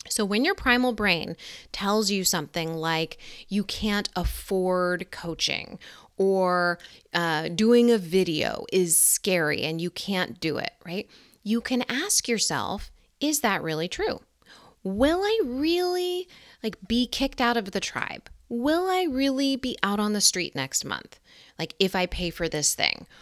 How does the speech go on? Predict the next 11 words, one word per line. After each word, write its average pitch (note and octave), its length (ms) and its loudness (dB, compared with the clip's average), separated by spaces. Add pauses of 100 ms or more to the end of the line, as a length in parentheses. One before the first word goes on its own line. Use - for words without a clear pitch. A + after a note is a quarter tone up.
(260)
Or C4 180 -2
is F#4 140 -2
it A4+ 100 0
just G4 180 -2
gonna E4+ 140 -4
feel D4+ 260 -4
uncomfortable?" - 880 -8 (640)
So D4 120 0
this F4+ 220 0
is A#4+ 140 2
something A#3 360 2